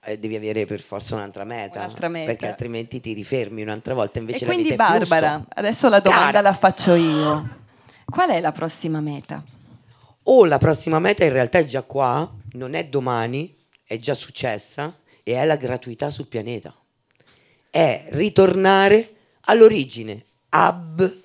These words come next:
Speaker 1: origine, esattamente dove siamo sempre stati. Perché attenzione, ripristinare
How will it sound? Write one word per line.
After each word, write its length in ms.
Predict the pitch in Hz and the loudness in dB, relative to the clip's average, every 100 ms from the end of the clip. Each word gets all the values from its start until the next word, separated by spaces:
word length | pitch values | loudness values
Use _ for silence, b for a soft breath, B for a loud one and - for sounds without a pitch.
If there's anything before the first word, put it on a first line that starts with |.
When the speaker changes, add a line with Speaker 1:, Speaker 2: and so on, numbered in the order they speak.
| _ _ | _ _
Speaker 1:
origine, 800 | 170 165 165 127 110 107 98 - | 4 6 6 0 -10 -10 -12 -10
esattamente 760 | 135 143 135 165 180 175 208 208 | -8 -8 -6 -4 -4 0 0 0
dove 160 | 156 | -2
siamo 400 | 139 143 160 160 _ _ _ _ _ _ _ | -2 -4 -6 -10 _ _ _ _ _ _ _
sempre 360 | 143 147 156 | -4 -4 -6
stati. 520 | 170 - 143 139 151 135 b b b b b | -6 -4 -4 -4 -10 -14 b b b b b
Perché 200 | 156 190 | -4 -4
attenzione, 680 | 185 - - 127 113 120 127 _ _ _ b b b b b b b b _ _ _ | -2 -8 -2 -2 -2 -6 -14 _ _ _ b b b b b b b b _ _ _
ripristinare 1400 | 185 233 - 254 - - 254 247 240 226 208 196 180 - | 2 2 2 2 0 -4 -2 2 4 4 2 0 -2 -10